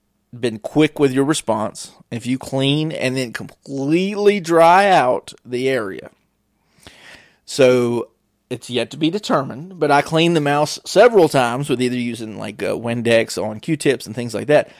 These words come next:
But the way that mouse is on the inside, it's layered like a pyramid with the different buttons from left going down inside. And I just couldn't figure out the mechanism for the main click switches 'cause they're,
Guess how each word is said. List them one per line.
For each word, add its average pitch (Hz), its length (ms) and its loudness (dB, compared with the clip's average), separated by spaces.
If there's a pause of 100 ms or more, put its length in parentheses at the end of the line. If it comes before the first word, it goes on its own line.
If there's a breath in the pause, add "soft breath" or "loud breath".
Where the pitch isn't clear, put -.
(240 soft breath)
But - 140 0
the 139 60 2
way 165 260 8
that 151 220 4
mouse 147 360 0
is 127 180 2
on 127 80 -2
the 120 120 -6
inside, 147 440 2
it's 95 180 -6
layered 113 480 0
like 101 180 -8
a - 40 -18
pyramid 104 600 -2
with 110 120 -4
the 117 80 -4
different 113 360 -6
buttons 131 380 0
from 113 220 -10
left 117 540 -2
going 113 300 -6
down 110 220 -8
inside. 120 480 -2 (1160 soft breath)
And 135 100 2
I 180 60 6
just 208 160 2
couldn't 147 220 2
figure 120 340 2
out 143 300 2 (1080)
the 131 80 -4
mechanism 127 600 0
for 117 140 -4
the 110 80 -2
main 127 340 0
click - 340 -2
switches 110 440 -4
'cause 120 180 -2
they're, 113 140 0